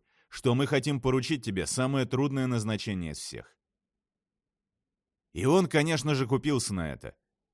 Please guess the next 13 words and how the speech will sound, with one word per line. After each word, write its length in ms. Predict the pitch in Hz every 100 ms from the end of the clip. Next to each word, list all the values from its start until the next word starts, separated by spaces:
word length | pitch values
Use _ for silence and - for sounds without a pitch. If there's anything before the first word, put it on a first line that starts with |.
| _ -
Закончил 600 | 101 120 107 95 90 80
я, 380 | 92 104 78 -
отхлебнув 540 | - - 87 87 87
кофе. 360 | - 80 - - _ _ _ _ _ _ _ _
При 180 | 82 101
желании 500 | 113 127 139 143 139
она 280 | 120 123 131
сумела 440 | - 135 135 143
бы 120 | 131 127
продать 400 | 123 120 131 -
иглу 460 | 165 156 135 127
на 80 | 110
Меркурии. 640 | 107 104 - 98 76 55